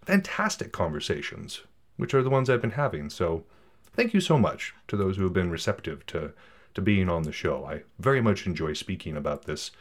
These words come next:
sort of thing, and I enjoy speaking about it with you. And in that same regard,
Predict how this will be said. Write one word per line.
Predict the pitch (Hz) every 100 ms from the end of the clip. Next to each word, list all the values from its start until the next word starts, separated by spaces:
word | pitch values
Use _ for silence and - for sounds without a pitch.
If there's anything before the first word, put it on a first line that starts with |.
| - -
sort | - 85 80
of |
thing, | - 80 95
and | 85
I | 78
enjoy | 80 80 85
speaking | - 104 95 110
about | 110 120
it | -
with | -
you. | - - - - - - - - - - - -
And | 160 160 156 - _ - -
in | 151 165 151
that | 143 -
same | - - 156 147
regard, | 117 98 127 143 82 80